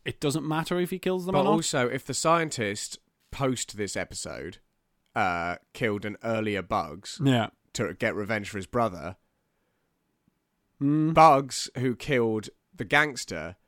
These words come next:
Speaker 2: never sees the consequences of his actions.
Speaker 1: Oh, God.
Speaker 2: So he's just gonna be like, "Oh, it's fine."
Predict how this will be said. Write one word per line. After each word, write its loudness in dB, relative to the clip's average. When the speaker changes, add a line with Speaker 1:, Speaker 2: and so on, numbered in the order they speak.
Speaker 2:
never 2
sees 0
the -6
consequences -6
of -8
his -10
actions. -8
Speaker 1:
Oh, -2
God. 6
Speaker 2:
So 4
he's 2
just 2
gonna 4
be 2
like, 4
"Oh, 8
it's -2
fine." 4